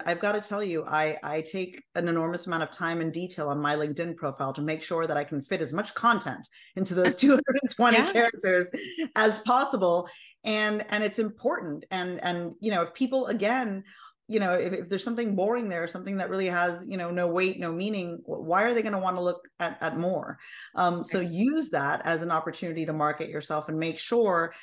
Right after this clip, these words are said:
Speaker 1: that you pack as much information into that two hundred twenty character description, you know, as humanly possible. Um, reporters have told me,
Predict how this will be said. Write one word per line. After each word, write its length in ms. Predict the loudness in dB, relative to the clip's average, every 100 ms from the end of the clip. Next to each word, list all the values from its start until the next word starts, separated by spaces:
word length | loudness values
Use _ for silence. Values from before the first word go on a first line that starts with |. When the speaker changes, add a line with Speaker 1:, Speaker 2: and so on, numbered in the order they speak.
| -14 -6
Speaker 1:
that 120 | -6
you 80 | -4
pack 260 | 0 0
as 100 | 0
much 220 | 0 -2 -2
information 800 | -2 -4 -2 -4 -4 -4 -4
into 220 | -4 -4 -4
that 160 | -4
two 120 | -4
hundred 240 | -4 -4 -6
twenty 240 | -4 -6
character 400 | -2 -2 0 -2
description, 720 | -4 -6 -4 -4 -4 -4 -4 -8 -20 -8
you 120 | -2
know, 200 | 0 0
as 240 | 0 -2
humanly 360 | -2 -2 -2 -2
possible. 600 | 0 0 -2 -4 -4 -6 -12 -20 -10
Um, 260 | -8 -8 -8
reporters 640 | -2 -2 2 2 4 2
have 120 | -4
told 280 | -8 -10 -8
me, 300 | -8 -10 -12